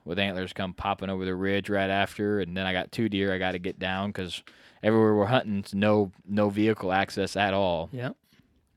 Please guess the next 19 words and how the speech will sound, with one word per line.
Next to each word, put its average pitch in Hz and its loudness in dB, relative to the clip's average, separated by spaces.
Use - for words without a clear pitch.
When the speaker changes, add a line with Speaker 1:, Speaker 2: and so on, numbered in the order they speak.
Speaker 1:
So, 90 -2
uh, 76 -6
I 98 0
think 135 0
we're 107 4
being 104 2
pretty 131 2
risky 107 0
this 113 -2
year, 110 0
like 104 0
we 101 -6
talked 113 -4
about. 104 0
We're 90 -4
doing 101 -2
a 95 -4
lot 95 0
more, 98 -6